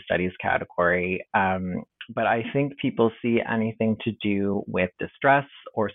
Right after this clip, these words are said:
so-called mental health, and they just kind of throw that into the category of psychology and psychiatry. And this speaks to how dominant the psi disciplines are.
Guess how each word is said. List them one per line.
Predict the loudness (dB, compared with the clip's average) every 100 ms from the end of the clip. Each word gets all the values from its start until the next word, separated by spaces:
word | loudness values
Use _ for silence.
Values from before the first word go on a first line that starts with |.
| -2
so-called | -2 2 2 2
mental | -4 -4 -6
health, | 0 0 -2 _ -18 -16 -18 _ -4
and | 0
they | 2
just | 2 -2 -2 0
kind | 2
of | 0 -10 0
throw | 2 2
that | 2 0 -2
into | -4 0 2 0 -2 -2 0
the | -2 2
category | 2 4 2 2 2
of | 0 -2
psychology | -2 2 2 2 0 0 0
and | -2 -2
psychiatry. | -2 0 0 0 -2 -2 -2 -2 -6 -20 -20 -20 _ -2
And | 0 2
this | 0 -2
speaks | 2 2 2 -2
to | 0
how | 2 2
dominant | 2 0 2 0 -2 -4 -6 -4 0
the | 0 0
psi | 0 2 0
disciplines | -4 -8 -4 -4 -4 -8 -2
are. | 2 2 0 -2